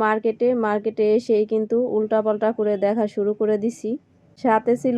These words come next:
মেয়ে আর কয়েকটা ভাবি, সবাই কিন্তু হালকা পাতলা কেনাকাটা করছি আমরা। তবে যে জিনিসটা বেশি প্রয়োজন ছিল, সেই জিনিসটাই কিনতে পারি নাই।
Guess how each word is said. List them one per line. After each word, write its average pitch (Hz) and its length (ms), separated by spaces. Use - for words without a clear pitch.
মেয়ে 233 340
আর 208 200
কয়েকটা 214 540
ভাবি, 220 420
সবাই 233 320
কিন্তু 269 300
হালকা 226 340
পাতলা 233 280
কেনাকাটা 226 540
করছি 226 380
আমরা। 214 280
তবে 240 360
যে 233 240
জিনিসটা 247 520
বেশি 240 320
প্রয়োজন 247 520
ছিল, 247 260
সেই 220 300
জিনিসটাই 233 440
কিনতে 226 300
পারি 220 260
নাই। 220 180